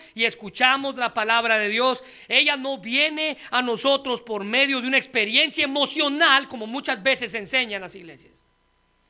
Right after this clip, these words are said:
ni tampoco viene a nosotros con, por medio de una experiencia sentimental.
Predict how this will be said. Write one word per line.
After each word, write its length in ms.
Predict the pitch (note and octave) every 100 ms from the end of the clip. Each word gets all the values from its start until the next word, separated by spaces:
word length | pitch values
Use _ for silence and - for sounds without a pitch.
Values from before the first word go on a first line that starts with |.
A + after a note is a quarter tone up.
| _ _
ni 160 | G3 F#3
tampoco 500 | F#3+ F3 D4 D4 A3
viene 200 | A3+ A3+
a 40 |
nosotros 580 | G#3 F#3 A#3+ - F3 - _ _ _
con, 160 | G#3+
por 240 | F#3 G#3 G3
medio 260 | A#3 A3+
de 60 | G3+
una 100 | G#3+
experiencia 560 | G3 G3+ F#3 G#3+ F3+ F#3
sentimental. 1000 | - A3 F#3+ G#3 F#3 E3 D#3 A3+ G#3+